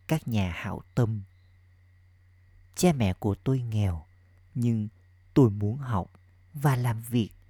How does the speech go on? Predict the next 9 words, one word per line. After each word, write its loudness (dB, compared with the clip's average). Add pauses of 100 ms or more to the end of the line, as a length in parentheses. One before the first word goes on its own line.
(1200)
Vậy 4
thì 0 (220)
các 0
ngài 2 (280)
có 2
thể -2 (220)
giúp -4 (200)
tôi 2
không?" -4